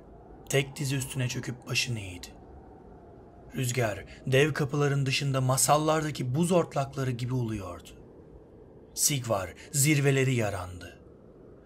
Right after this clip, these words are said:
Kırağı kazın kanlı kılıcıydı. Seçilmiş evlatların kabile reisi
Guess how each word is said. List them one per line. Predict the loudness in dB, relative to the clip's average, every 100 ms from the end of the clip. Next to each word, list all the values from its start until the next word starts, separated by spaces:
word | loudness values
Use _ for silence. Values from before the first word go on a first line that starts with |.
| -12
Kırağı | 4 8 10 10 8
kazın | 2 2 2 0
kanlı | 0 2 4 2 0
kılıcıydı. | -2 -4 -2 -4 -6 -14 -20 -20 -20 -20 -20 -20 -20 -20 -20 -20 -18 -6
Seçilmiş | -2 0 2 2 2
evlatların | 4 4 2 0 0
kabile | 0 0 0 2 2
reisi | 2 2 0 -2